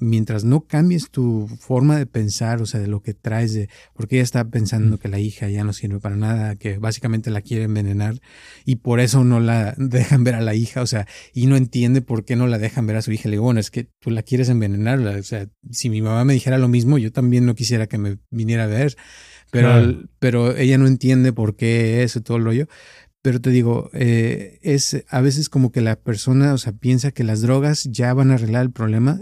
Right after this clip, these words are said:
Speaker 1: y no, a veces se necesita que la persona cambie sus formas de pensar, sus hábitos, sus cosas que la deprimen, que la hacen que actúe de cierta forma. Y mientras la persona no cambia esas cosas, pues nada va a cambiar.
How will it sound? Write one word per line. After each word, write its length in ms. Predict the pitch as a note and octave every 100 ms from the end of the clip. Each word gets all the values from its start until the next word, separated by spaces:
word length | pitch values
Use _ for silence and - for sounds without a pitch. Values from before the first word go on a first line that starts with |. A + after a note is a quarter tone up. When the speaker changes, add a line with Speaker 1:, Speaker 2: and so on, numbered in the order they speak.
| -
Speaker 1:
y 200 | - A#2+
no, 320 | A#2+ D3+ D#3+
a 20 |
veces 300 | A2+ C3 D3+
se 100 | C#3
necesita 400 | B2+ A2+ A#2+ D#3+
que 100 | D3
la 120 | A2+ G2+
persona 440 | A2 - B2 D3 B2
cambie 560 | - D3 A3 F#3 A#2 G#2+
sus 220 | - G#2
formas 500 | - A#2 A#2 A2+ G#2
de 220 | G#2+ G2+ - - -
pensar, 460 | - G#2 G2+ A#2+ B2
sus 240 | A#2 G#2+
hábitos, 440 | A#2+ A#2+ A#2 A#2 -
sus 180 | A2
cosas 320 | - A#2+ B2 -
que 140 | A#2
la 200 | G#2+ G2+ - - - - -
deprimen, 680 | C#3 A#2 - B2 B2 A#2+ A#2
que 80 | A2+
la 220 | G#2+ G#2 G#2+
hacen 320 | A2+ G#2+ B2
que 140 | A2+ A2
actúe 220 | G2+ A#2+
de 180 | A#2 G#2+
cierta 340 | B2 A2+ A2+
forma. 420 | - A2+ A2+ C3+ _ - - - -
Y 80 |
mientras 280 | B2 A#2 G#2+
la 120 | A2+
persona 300 | G#2+ A2+ C3+
no 140 | C#3 B2+
cambia 340 | B2 C3 C3
esas 140 | B2 -
cosas, 300 | B2 A#2+ C#3+
pues 360 | - G#2+ G2+ -
nada 300 | A2+ A#2+ A2+
va 80 |
a 40 | A#2
cambiar. 460 | - G2+ B2 C3